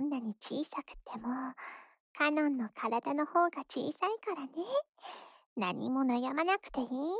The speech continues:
だよ。えへ。ほら。カノンのお手手とおちんちんさんがチュー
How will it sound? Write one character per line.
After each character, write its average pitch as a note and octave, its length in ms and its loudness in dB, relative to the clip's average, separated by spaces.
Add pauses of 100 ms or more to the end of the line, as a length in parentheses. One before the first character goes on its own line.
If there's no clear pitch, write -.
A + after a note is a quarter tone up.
だ A#4+ 80 4 (160)
よ。 E4 80 -2 (880)
え C#5+ 40 6
へ。 G4 140 4 (1300)
ほ A#3+ 80 -2
ら。 G#3 260 0 (1700)
カ C4+ 160 0
ノ C4 200 4
ン A#3 120 0
の G#3 220 -2
お - 40 -6
手 B3+ 220 -6
手 - 120 -10
と - 200 -12 (840)
お C#4 160 6
ち - 260 -2
ん E4 100 2
ち - 140 0
ん D#4+ 140 6
さ C#4+ 160 0
ん C4 220 0
が B3+ 340 -6 (680)
チ - 160 -4
ュ - 40 -4
ー - 20 4